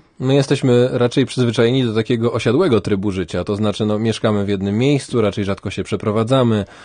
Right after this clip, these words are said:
chodzimy do jednej pracy, no, też raczej niezbyt często ją zmieniamy. W związku z tym, czy podróżowanie po świecie i bardzo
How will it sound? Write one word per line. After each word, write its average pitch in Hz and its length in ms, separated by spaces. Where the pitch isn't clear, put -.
chodzimy 98 520
do 92 680
jednej 101 380
pracy, 147 340
no, 101 100
też 110 200
raczej 107 560
niezbyt 104 400
często 104 300
ją 101 180
zmieniamy. 101 720
W 110 280
związku 120 480
z - 100
tym, 123 360
czy 107 500
podróżowanie 104 600
po 98 120
świecie 92 600
i 95 540
bardzo 101 760